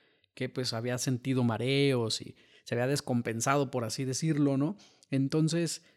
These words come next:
pues, esta persona, digo, de, desde la ignorancia tal vez o desde el desconocimiento,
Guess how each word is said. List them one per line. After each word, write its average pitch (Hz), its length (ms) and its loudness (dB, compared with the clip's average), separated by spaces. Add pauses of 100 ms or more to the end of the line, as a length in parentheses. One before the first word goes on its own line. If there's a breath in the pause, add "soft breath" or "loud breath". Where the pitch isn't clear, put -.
(120)
pues, 196 200 2
esta 190 240 -2
persona, 165 480 0 (220)
digo, 127 260 -4
de, 110 160 -4
desde 117 260 -6
la 117 120 -4
ignorancia 135 540 -2
tal 143 200 -2
vez 156 280 -2
o 135 60 -4
desde 120 180 -4
el 113 60 -4
desconocimiento, 139 1000 -2